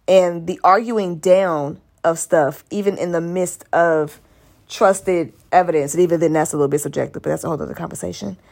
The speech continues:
Um, even in the midst of evidence that supports otherwise, um, we will still argue that down. And,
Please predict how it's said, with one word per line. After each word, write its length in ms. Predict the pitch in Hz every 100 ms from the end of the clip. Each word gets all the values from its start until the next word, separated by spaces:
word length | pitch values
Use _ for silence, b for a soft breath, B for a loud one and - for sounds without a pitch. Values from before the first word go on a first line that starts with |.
| b b b
Um, 160 | 151 160
even 220 | 233 226
in 40 | 202
the 80 |
midst 220 | 190 202 185
of 80 |
evidence 600 | - 180 180 175 - - - _ _ _ _ _ _ _ _ _
that 200 | 190 175
supports 640 | 185 185 208 175 - - - -
otherwise, 800 | 180 185 175 160 147 143 - - _ _ _ _ -
um, 440 | 170 160 156 147 - _ -
we 480 | 160 156 - 180 185
will 120 | 170
still 380 | - 196 180 -
argue 300 | - 160 160
that 220 | 151 143
down. 420 | 165 147 135 - - b b b b b _ -
And, 420 | 170 165 151